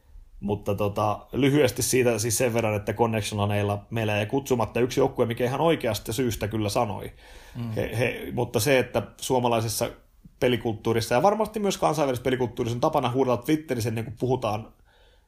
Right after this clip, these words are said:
Speaker 1: että ennen kuin kirjoitetaan sähköpostia, että,
Speaker 2: Mm.
Speaker 1: että meidän, meidän admini teki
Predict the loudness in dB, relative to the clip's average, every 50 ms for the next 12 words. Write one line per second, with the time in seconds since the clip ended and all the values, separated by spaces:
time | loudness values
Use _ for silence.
0 | _ -6 -2 -2 -2 0 0 0 0 0 -2 0 2 4 4 6 4 4 2 4
1 | 2 2 2 0 -4 -4 -4 -4 -8 -8 -8 -10 -10 -10 -12 -18 -20 _ _ _
2 | _ _ _ -4 -4 -2 0 0 0 0 -2 -8 -14 -18 -20 -20 _ _ _ _
3 | _ _ _ -20 -20 -20 -20 _ _ -6 -2 0 0 0 2 2 2 2 2 -2
4 | -4 -6 -2 0 0 2 2 0 -4 -2 2 2 2 2 0 -2 -2 0 -2 -2
5 | -4 -4 -6 -6 -12 _